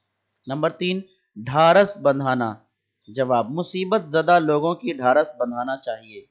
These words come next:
नंबर चार, दम लेना। अहमद ने अपना काम मुकम्मल करके ही दम लिया। नंबर पाँच,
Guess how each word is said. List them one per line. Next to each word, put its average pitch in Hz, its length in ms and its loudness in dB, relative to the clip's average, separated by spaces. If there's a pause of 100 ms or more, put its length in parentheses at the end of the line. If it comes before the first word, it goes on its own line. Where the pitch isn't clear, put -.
(880)
नंबर 160 240 -2
चार, 170 320 2
दम 147 320 0
लेना। 131 340 0 (840)
अहमद 170 380 0
ने 196 160 -2
अपना 165 340 -2 (100)
काम 156 340 0 (160)
मुकम्मल 147 540 -4 (100)
करके 156 340 -2
ही 160 200 -8
दम 131 260 -2
लिया। 110 340 -6 (1700)
नंबर 180 300 2
पाँच, - 1080 -2